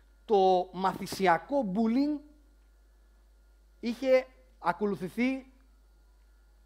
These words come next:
από εργασιακό bullying. Και πολλές φορές κάνω πλάκα εγώ και λέω ότι,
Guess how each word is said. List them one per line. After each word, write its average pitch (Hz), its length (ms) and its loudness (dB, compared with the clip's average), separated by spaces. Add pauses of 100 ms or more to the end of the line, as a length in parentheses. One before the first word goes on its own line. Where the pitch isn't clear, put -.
από 202 380 2
εργασιακό 202 680 2
bullying. 127 260 -4 (1500)
Και 196 340 4
πολλές 208 240 4
φορές 240 200 -2
κάνω 233 220 0
πλάκα 220 300 4
εγώ 180 200 2
και 196 140 0
λέω 190 200 2
ότι, 170 540 -2